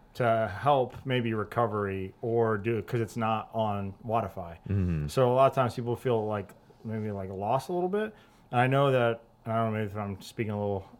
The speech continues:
Speaker 1: prematurely on this,
Speaker 2: No.
Speaker 1: but we're, <laughs> we're working on something to address that,
Speaker 2: Yeah.
Speaker 1: um, and add on. So,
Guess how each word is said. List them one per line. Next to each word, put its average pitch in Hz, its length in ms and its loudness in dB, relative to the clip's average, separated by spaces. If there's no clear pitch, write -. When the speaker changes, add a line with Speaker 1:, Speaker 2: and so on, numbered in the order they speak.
Speaker 1:
prematurely 120 560 0
on 107 160 0
this, 107 200 4
Speaker 2:
No. 87 40 2
Speaker 1:
but 120 120 4
we're, 127 320 4
<laughs> - 180 -20
we're 131 140 2
working 151 320 6
on 135 140 6
something 127 340 2
to 120 140 0
address 107 440 0
that, 92 420 -6
Speaker 2:
Yeah. 85 300 4
Speaker 1:
um, 104 220 -4
and 113 160 -2
add 117 220 4
on. 95 280 -2
So, 123 440 4